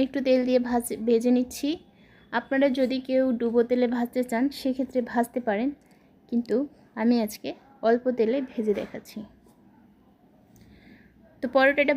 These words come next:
ভাজতে হলে আপনার চুলার জালটা কিন্তু একেবারে লো হিটে রেখে সময় নিয়ে উল্টে পাল্টে ভেজে নিতে হবে। আপনি যদি চুলার জালটা বাড়িয়ে দেন তাহলে উপরে তাড়াতাড়ি কালার চলে আসবে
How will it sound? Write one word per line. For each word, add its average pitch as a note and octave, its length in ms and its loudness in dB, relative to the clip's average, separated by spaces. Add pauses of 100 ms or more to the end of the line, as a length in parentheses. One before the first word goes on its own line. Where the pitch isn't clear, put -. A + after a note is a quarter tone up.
ভাজতে C4+ 300 -2
হলে B3 220 2 (500)
আপনার A#3+ 300 -2
চুলার B3+ 320 2
জালটা A#3 340 2
কিন্তু C4 360 -2 (500)
একেবারে C4 340 2 (120)
লো B3 160 6
হিটে C4+ 300 -2
রেখে B3+ 400 -2 (520)
সময় A#3+ 460 -2
নিয়ে A3+ 220 2 (400)
উল্টে A3 280 -2
পাল্টে A#3 320 0
ভেজে A3 360 0
নিতে A3+ 200 -6
হবে। G#3 280 -2 (600)
আপনি - 180 -6 (100)
যদি C4+ 220 -2
চুলার C#4 280 4
জালটা C4 320 2
বাড়িয়ে B3+ 460 2
দেন A3 140 0 (380)
তাহলে A#3 260 0 (120)
উপরে A#3 280 2 (560)
তাড়াতাড়ি A#3+ 340 0 (100)
কালার A#3+ 320 2
চলে A#3+ 220 2
আসবে A#3 240 -2